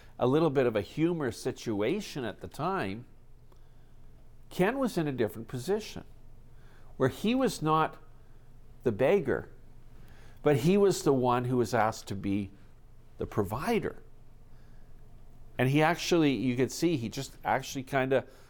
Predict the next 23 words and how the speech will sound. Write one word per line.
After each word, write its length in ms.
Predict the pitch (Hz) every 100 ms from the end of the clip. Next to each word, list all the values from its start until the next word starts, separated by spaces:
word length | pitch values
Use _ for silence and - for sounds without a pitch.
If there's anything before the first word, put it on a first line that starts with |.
| -
raised 480 | 104 117 156 165 -
up 220 | 160 -
a 40 | 160
little 240 | 127 95
bit 400 | 87 90 - -
and, 140 | 104 - - - - -
and, 280 | 110 104 -
and 160 | 117 104
felt 380 | 123 120 -
more 260 | 120 104 113
important. 800 | 131 - 165 196 220 110 76 - - - - - - - - - - - -
Well, 340 | 165 165 - - - - - - - - - - - -
this 240 | 196 220
is 140 | 277
a 20 | 254
s-, 300 | - - -
in 140 | 147
essence 440 | 139 180 - 117 -
what 120 | 113
Jesus 440 | - 127 135 143
did 220 | - 123
with 160 | 117 110
this 320 | 110 - -